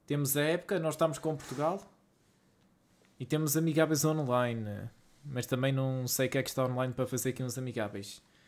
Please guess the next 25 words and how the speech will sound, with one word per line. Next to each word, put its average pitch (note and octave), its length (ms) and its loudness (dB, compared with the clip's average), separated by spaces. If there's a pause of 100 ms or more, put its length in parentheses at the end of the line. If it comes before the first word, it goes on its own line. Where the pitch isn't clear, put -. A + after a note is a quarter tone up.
(280)
Olha, C3 200 0
curiosamente E3+ 580 2
há - 20 4
o E3 40 4
Camarão, D#3+ 380 0
se - 140 -6
não B2 80 -4
estou B2+ 220 -4
em A#2 100 -2
erro. G#2+ 240 -4
O - 40 -18
Camarão C3+ 360 4
tá C#3 240 10
a C3+ 60 6
treinar, C3+ 520 2 (540)
ah, A#2 520 2 (180)
o - 40 -16
Camarão C3 300 0
tá C3+ 120 2
a B2 40 2
treinar, A2+ 280 -4
o G#2 40 -6
que A#2+ 100 -6
é - 20 -6
engraçado. A2 500 -6